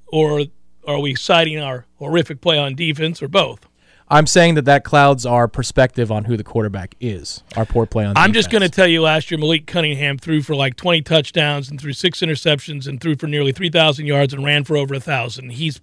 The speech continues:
Speaker 1: he was better than Jordan Travis.
Speaker 2: If you give him, if you give Jordan Travis the wide receivers that Louisville has, and by no means are they wide
Speaker 1: Mm.
Speaker 2: receivers that are gonna, you know, kick down the door to the top ten of the N F L draft. They're infinitely better than our situation here.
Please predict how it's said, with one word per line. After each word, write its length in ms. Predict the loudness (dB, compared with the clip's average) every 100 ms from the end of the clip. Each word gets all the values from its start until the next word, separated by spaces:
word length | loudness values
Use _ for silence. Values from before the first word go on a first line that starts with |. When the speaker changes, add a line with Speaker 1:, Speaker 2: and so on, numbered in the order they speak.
| _
Speaker 1:
he 420 | -6 -2 -2 -2 -4
was 220 | -2 0
better 240 | 2 2 2
than 140 | 0
Jordan 300 | 0 0 -2
Travis. 520 | -2 0 -2 -6 -20 -20 _
Speaker 2:
If 220 | 2 2 4
you 160 | 2
give 280 | 4 4 6
him, 480 | 6 6 6 2 -2 -10 -6
if 100 | -2
you 80 | 2
give 160 | 2 4
Jordan 260 | 4 4
Travis 600 | 4 6 8 6 2 -2 -10
the 140 | -4 -2
wide 320 | 4 4 6
receivers 600 | 2 0 -2 -2 -8 -6
that 160 | -4 2
Louisville 360 | 2 2 -2
has, 300 | -10 -10 -6
and 200 | -2 4
by 140 | 6 6
no 180 | 6
means 400 | 6 4 4 2
are 120 | 4 6
they 100 | 6
wide 240 | 6 6
Speaker 1:
Mm. 60 | 4
Speaker 2:
receivers 480 | 0 0 2 2
that 120 | 4 4
are 80 |
gonna, 280 | 4 2 0
you 100 | -2
know, 200 | 0 0
kick 260 | 0 -2 2
down 180 | 2 2
the 60 |
door 240 | 2 2 2
to 60 | 0
the 140 | -4 -2
top 240 | -2 0
ten 180 | 0 0
of 40 |
the 100 | 2
N 60 | 0
F 120 | 2
L 100 | 0
draft. 400 | 2 4 4 2 -6 _ _ 2
They're 140 | 2 4
infinitely 500 | 2 4 2 2 4
better 260 | 6 6
than 120 | 6 6
our 120 | 4
situation 580 | 2 0 0 0 -2 -8
here. 400 | -10 -14 -14